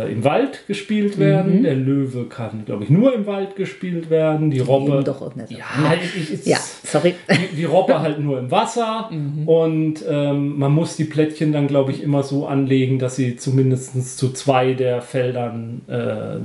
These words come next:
Speaker 1: die schon liegen, dazu passen.
Speaker 2: Ja.
Speaker 1: Und so, äh, entsteht halt dieser Kontinent und es sind halt immer alle gleichzeitig dran.
Speaker 2: Mhm.
Speaker 1: Und, ähm, ja, das ist auch, scheint auch so ein bisschen so ein simpleres Spiel zu sein, also simpel in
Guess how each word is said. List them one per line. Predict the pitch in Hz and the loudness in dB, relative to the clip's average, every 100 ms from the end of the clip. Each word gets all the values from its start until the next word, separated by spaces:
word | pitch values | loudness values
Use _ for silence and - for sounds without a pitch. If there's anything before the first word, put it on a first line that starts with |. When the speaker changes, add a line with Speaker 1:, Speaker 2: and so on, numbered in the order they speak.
| 117 | 2
Speaker 1:
die | 131 | 2
schon | 131 117 | 2 0
liegen, | 139 123 117 | 2 2 0
dazu | 117 - 262 | 0 2 2
passen. | - 220 208 - | 2 0 2 4
Speaker 2:
Ja. | - 160 - - | 4 2 -8 -2
Speaker 1:
Und | 147 | 0
so, | 147 160 | 2 2
äh, | 147 135 | 0 0
entsteht | 143 - 139 135 | -4 -2 -2 -2
halt | 123 | -4
dieser | 123 | -4
Kontinent | 127 202 233 220 214 214 | -2 0 0 0 0 0
und | 165 | -2
es | 151 | -2
sind | 170 156 | 0 0
halt | 147 | -2
immer | 143 151 | -2 -4
alle | 135 131 | -4 -6
gleichzeitig | - 104 - - 101 - | -6 -10 -12 -14 -16 -16
dran. | - - | -14 -2
Speaker 2:
Mhm. | 160 170 165 180 277 - 156 - - | 4 4 6 4 4 -2 -14 -4 2
Speaker 1:
Und, | 185 180 175 170 - 175 | 2 2 -2 -6 -8 0
ähm, | 160 156 160 185 | 2 2 -2 -2
ja, | 196 143 135 | 0 0 0
das | 190 180 | -4 -4
ist | 240 | 0
auch, | 233 233 | 0 0
scheint | - 269 | 0 0
auch | 247 233 | 0 0
so | 240 | 0
ein | 214 | -2
bisschen | 233 220 185 | 0 -2 -2
so | 180 | -2
ein | 160 | 0
simpleres | 247 285 262 247 226 226 | 0 2 2 0 0 0
Spiel | 226 - 233 208 | 0 0 0 0
zu | - | -2
sein, | 196 175 | -2 0
also | 123 | -2
simpel | 113 - 143 147 127 131 - | -2 2 4 4 0 0 -4
in | 127 | -4